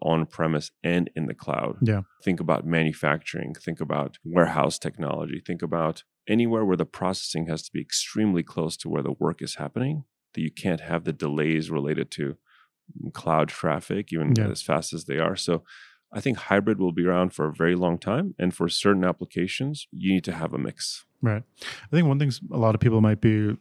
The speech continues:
Speaker 2: surprised about is how low cloud adoption still is, um, really globally.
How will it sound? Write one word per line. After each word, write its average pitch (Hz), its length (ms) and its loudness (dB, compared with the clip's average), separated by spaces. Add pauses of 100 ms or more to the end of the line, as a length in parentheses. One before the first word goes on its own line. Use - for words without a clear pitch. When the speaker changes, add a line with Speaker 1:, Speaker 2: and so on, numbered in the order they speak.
Speaker 2:
surprised 110 460 2
about 107 240 4
is 104 120 2
how 107 180 2
low 104 320 4
cloud 107 300 -2
adoption 107 480 2
still 107 280 2 (100)
is, - 340 -2
um, 104 260 4
really 107 160 6
globally. 98 560 4